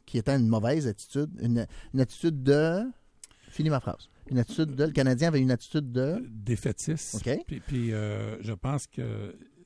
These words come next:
Speaker 2: ce qui, ce qui est une attitude de, un, un manque de vision du groupe. Euh, on a baissé les bras rapidement, je pense, dès le début de saison, avec les éléments qui manquaient, les joueurs, et je pense aussi que l'attitude de certains joueurs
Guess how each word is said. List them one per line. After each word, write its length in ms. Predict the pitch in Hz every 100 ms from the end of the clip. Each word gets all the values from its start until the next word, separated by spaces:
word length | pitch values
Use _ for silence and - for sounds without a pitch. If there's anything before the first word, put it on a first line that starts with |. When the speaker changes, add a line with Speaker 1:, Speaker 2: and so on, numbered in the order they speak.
| -
Speaker 2:
ce 120 | - -
qui, 100 | -
ce 80 |
qui 380 | - 113 104 95
est 40 | 98
une 100 | 107
attitude 440 | - - 156 131
de, 380 | 110 104 95 92 90 _ _ - _ _ _ _ _ _ _ _ _ _ _ _ _ _ _ _ -
un, 140 | 123
un 120 | 131 131
manque 200 | 151 135
de 80 | 120
vision 540 | 95 101 101 110 123
du 140 | 101
groupe. 400 | 92 92 104 - - -
Euh, 300 | 104 95 95 - - -
on 120 | 120
a 60 | 120
baissé 320 | 120 113 -
les 140 | 127
bras 260 | 107 107 127
rapidement, 520 | 107 101 101 92 104
je 80 | 104
pense, 300 | 98 113 101
dès 180 | 95 127
le 140 | 117
début 280 | 98 98 107
de 60 | 107
saison, 400 | - 92 85 104 - _ _ - _ _ _ _
avec 240 | 123 113 120
les 160 | 101
éléments 300 | 104 101 113
qui 180 | 120 -
manquaient, 380 | 101 85 - 120
les 160 | 98 92
joueurs, 400 | 98 110 123 110
et 120 | 95
je 120 | 95
pense 360 | 90 135 131 -
aussi 400 | 196 - - 170
que 120 | -
l'attitude 460 | 107 98 - - 123
de 80 | 98
certains 540 | - 143 - 123 107
joueurs 360 | 92 87 87